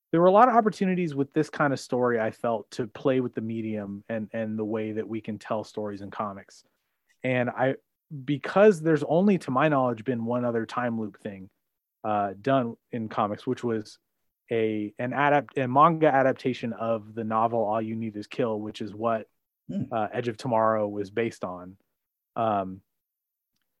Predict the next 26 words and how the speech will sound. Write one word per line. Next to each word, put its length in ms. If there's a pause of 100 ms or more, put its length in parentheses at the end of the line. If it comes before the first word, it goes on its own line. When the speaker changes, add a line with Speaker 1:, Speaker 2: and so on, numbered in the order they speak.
(160)
Speaker 1:
you 80
know, 100
I 140
just 160
thought, 180
like, 160
"Wow, 220
there's, 280
there's 280 (240)
ample 280
room 200
to 80
play 180
with 80
this 160
stuff." 220 (420)
So 240
throughout 380
the 60
book, 260
every 180
time 280
a, 280
a 140
day 480
restarts, 720